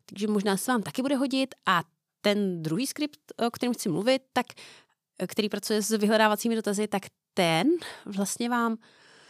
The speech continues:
eh, zobrazí jen dotazy, které jsou vlastně drahý a který nekonvertují. Takže tady ten druhý skript, ten, ehm, ten vás upozorňuje na dotazy, který,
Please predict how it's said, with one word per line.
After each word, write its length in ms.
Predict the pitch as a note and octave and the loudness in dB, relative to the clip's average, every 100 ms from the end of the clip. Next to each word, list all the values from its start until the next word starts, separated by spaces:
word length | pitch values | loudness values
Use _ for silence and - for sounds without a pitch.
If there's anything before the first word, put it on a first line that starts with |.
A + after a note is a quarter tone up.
| - - - _ _ _ _ _ - | -20 -20 -20 _ _ _ _ _ -6
eh, 200 | D#3 E3+ | -2 0
zobrazí 500 | A3 C4 C4+ C4+ B3+ | 2 4 4 0 -2
jen 300 | G#3+ A#3 E4+ | 0 4 6
dotazy, 600 | C4 A#3 G#3+ F3+ E3+ F#3 C#4+ - - - | 6 4 4 6 4 4 -2 -10 -20 -6
které 180 | - A#3 | 0 0
jsou 140 | B3 | 0
vlastně 220 | A#3 C4 | 0 0
drahý 540 | G#3+ F#3+ D#3+ D#3+ F#3+ - _ _ _ - - | 2 2 0 -4 -10 -14 _ _ _ -10 -6
a 60 | |
který 200 | - A3+ | -2 2
nekonvertují. 720 | G#3 F3+ F#3 E3 - D#3+ C#3 - _ _ _ _ _ | 2 0 -2 -2 -4 -8 -8 -14 _ _ _ _ _
Takže 200 | - A3 | -4 -2
tady 160 | A3+ A#3 | -2 0
ten 200 | A3+ F#3 | 0 2
druhý 260 | G3+ B3+ D#4 | 2 2 2
skript, 520 | - C#4 C4 - - - - _ | 2 2 2 -2 -16 -20 -20 _
ten, 460 | - G#3 G#3+ C4 D4 - - | 2 4 4 0 -4 -8 -4
ehm, 680 | G3+ F#3+ F#3 F#3 F3+ F3+ F3 _ | -2 0 0 -2 -2 -6 -8 _
ten 180 | - B3+ | -2 2
vás 200 | D4 - | 2 2
upozorňuje 960 | A3+ - E4 C4 A3 G3+ E3+ D3+ D3+ A3 - - - | -4 2 4 6 4 4 2 0 -2 -6 -10 -14 -2
na 420 | G3 F3+ E3 D#3 _ _ _ _ - | 2 2 0 -4 _ _ _ _ -14
dotazy, 800 | - F3+ D#3 D#3+ D#3 D#3 D#3+ C4+ _ _ _ _ | -4 0 2 0 0 -2 -4 -6 _ _ _ _
který, 880 | - _ - G#3 C4 C4+ C4+ C4 | -20 _ 2 4 4 2 0 0